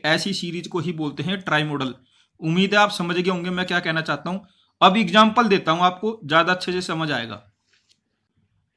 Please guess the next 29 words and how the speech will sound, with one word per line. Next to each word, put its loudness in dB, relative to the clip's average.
अब 4
देख 4
लेते 0
हैं -2
क्वेश्चन, 0
find 6
mode 4
of 2
the 0
following 2
set 4
of 0
marks। 2
मार्क्स 4
दिए 2
गए 2
हैं -2
एक, 2
दो, 0
चार, 4
तीन, 0
एक, 0
एक, 0
चार, 4
तीन, -4
दो, -2
चार, 2
एक, 0
दो, -4